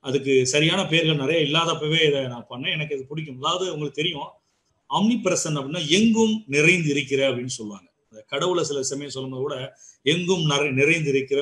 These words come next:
பரம்பொருளேன்னா சொல்லுவாங்க கடவுளை பத்தி பேசும்போது. அதே மாதிரி இன்னைக்கு வந்து digital அப்படின்றது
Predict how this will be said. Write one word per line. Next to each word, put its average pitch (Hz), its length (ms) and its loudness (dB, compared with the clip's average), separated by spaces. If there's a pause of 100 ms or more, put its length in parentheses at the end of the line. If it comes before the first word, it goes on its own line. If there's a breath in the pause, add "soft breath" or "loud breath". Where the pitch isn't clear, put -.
(120)
பரம்பொருளேன்னா 131 800 -2 (300)
சொல்லுவாங்க 123 520 -10
கடவுளை 147 380 -4
பத்தி 113 200 -16
பேசும்போது. - 480 -20
அதே 185 180 -12
மாதிரி 143 280 -10 (560 loud breath)
இன்னைக்கு 156 300 0
வந்து 185 180 0 (140)
digital 190 500 2
அப்படின்றது 135 580 -6